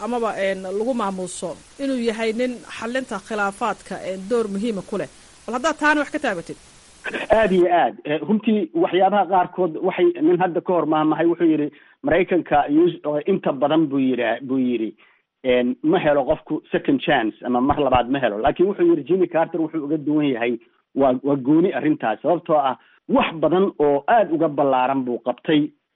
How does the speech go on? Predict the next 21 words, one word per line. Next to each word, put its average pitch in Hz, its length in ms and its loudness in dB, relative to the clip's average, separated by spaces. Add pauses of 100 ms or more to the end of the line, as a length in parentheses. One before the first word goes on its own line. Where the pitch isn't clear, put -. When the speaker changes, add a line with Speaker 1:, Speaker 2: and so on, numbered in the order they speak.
(180)
Speaker 2:
een, 123 360 2
markuu 143 480 0
ka - 120 0
tegay 131 300 -2
madaxweynaha 123 540 -2
ka 147 120 -6
gadaal. 107 460 -2 (420)
Ee, 139 160 2 (120)
waxa, 151 440 0
waxaana 175 360 2
lagu 175 200 4
siiyey 185 260 2
Nobel 175 320 4
Prize 160 360 0
baana 143 200 2
lagu 139 200 0
siiyey. 113 280 -4
Wax 143 200 -4
kalena 160 220 2
ma 151 200 2
ahayn. 156 280 2